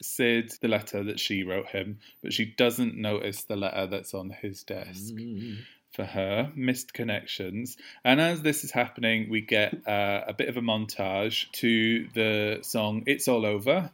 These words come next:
Speaker 1: by the Broken Family Band. And who's more broken at this point than our little Skins family? So we get this montage of Cassie and Sid kind of missing each other and, and, and it's all over,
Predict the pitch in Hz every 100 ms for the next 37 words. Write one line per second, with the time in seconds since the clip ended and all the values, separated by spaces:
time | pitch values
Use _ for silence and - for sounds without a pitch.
0 | - 110 104 101 110 107 110 104 - 98
1 | 101 98 98 95 98 117 - - - -
2 | - 107 127 190 165 156 139 135 120 110
3 | 107 113 104 107 104 - 104 - - 95
4 | 95 104 98 95 98 101 104 104 - -
5 | 98 90 92 107 - - 101 92 87 -
6 | 110 107 - - - - 127 139 143 135
7 | 127 113 113 107 110 104 - 113 113 110
8 | 104 - 101 104 - - - - _ 101
9 | 95 101 87 107 98 - - 98 101 98
10 | 95 95 95 98 95 90 - - 95 95
11 | 92 - - - - 90 90 98 90 98
12 | 104